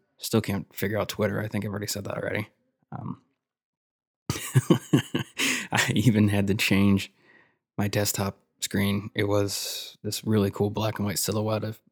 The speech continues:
Boba Fett, but I had to change it to this, like, really, I don't know, naturey scene to add more color to my life.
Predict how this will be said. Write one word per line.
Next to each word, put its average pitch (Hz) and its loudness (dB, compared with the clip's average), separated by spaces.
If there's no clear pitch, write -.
Boba 101 -2
Fett, 104 -6
but 101 -4
I 104 -4
had 104 0
to 101 -4
change 104 -2
it 90 -8
to - -12
this, - -6
like, 87 -10
really, 98 -2
I - -8
don't - -8
know, - -14
naturey 104 -2
scene 101 0
to 101 -2
add 107 -2
more 101 -2
color 101 -2
to 98 -2
my 98 -2
life. 101 -2